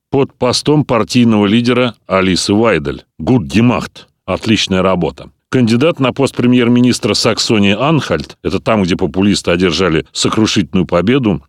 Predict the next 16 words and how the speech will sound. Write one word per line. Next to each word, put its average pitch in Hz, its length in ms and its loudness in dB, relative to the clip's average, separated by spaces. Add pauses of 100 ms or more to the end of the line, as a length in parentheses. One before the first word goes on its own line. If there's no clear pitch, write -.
(100)
Ульрих 107 460 2
Зигмунд 131 580 0
сходу 143 380 -2
предложил 98 580 0 (140)
самому 117 580 0
богатому 92 560 0
человеку 87 480 0
планеты 104 560 -2 (220)
сотрудничество. - 800 -6 (260)
Нетрудно 76 380 -4
предположить, 90 680 -2
что - 160 -2
если 107 220 0
такой 120 260 0
проект 120 260 0
состоится, 120 720 0